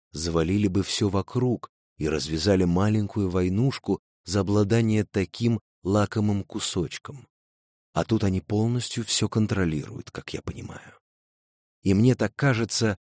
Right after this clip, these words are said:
они таким способом не только о себе заботятся, но и об окружающих. «Да», протянул я и посмотрел на внезапно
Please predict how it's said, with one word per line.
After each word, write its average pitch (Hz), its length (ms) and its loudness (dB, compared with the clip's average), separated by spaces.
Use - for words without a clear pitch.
они 101 300 4
таким 98 340 0
способом 110 640 2
не 101 120 2
только 135 480 2
о 117 120 -2
себе 135 400 4
заботятся, 78 760 -4
но 98 380 2
и 98 140 2
об 90 160 2
окружающих. - 880 -4
«Да», 80 600 -2
протянул 90 520 0
я 110 400 2
и 95 120 -4
посмотрел 104 720 0
на 95 180 -2
внезапно 95 720 -2